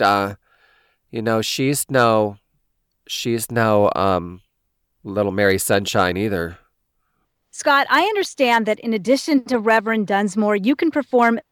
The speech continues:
Speaker 2: several convincing character voices. Can you let us hear a few of them?
Speaker 1: Okay, well, I did an audiobook about a nascar loving guy in, uh, he's in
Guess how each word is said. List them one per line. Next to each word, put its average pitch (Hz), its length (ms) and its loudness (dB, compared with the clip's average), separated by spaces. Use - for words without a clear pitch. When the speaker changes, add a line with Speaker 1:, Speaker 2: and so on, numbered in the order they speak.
Speaker 2:
several 277 580 0
convincing 233 680 -2
character 220 420 0
voices. 190 680 -4
Can 277 140 0
you 294 140 0
let 302 140 2
us 311 140 -2
hear 285 200 2
a 302 60 0
few 294 220 0
of 294 100 -2
them? 311 280 0
Speaker 1:
Okay, 139 160 0
well, 131 180 2
I 127 100 2
did 135 200 -2
an 127 100 -2
audiobook 120 720 -2
about 98 400 -4
a - 20 -8
nascar 101 720 -2
loving 95 440 -2
guy 98 360 0
in, 90 340 -4
uh, 85 420 -8
he's 98 300 0
in 85 240 0